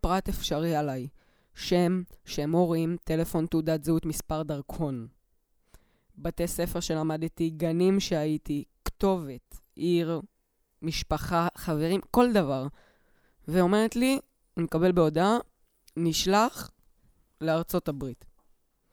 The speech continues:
מה אני אמור להסיק מזה? תחקיר ביטחוני שלם. שש וחצי בבוקר, יום המפגש, אני בחרדות קיומיות, עוד דקה מת במקום.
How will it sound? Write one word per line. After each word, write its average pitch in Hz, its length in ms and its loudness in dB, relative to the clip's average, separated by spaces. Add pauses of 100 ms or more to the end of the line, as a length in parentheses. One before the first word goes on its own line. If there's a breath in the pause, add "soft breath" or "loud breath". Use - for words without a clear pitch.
(1080)
מה 170 220 4
אני 170 120 2
אמור 156 240 0
להסיק 147 340 -6
מזה? 147 360 -2
תחקיר 247 360 -2
ביטחוני 220 420 4
שלם. 180 460 2 (1600)
שש - 280 0
וחצי 196 380 2
בבוקר, 175 420 2
יום 190 280 2
המפגש, 180 640 0 (920)
אני 156 400 2
בחרדות 156 680 -4
קיומיות, 156 760 -4 (720)
עוד 165 120 2
דקה 151 600 -2 (200)
מת 175 240 0
במקום. 196 560 4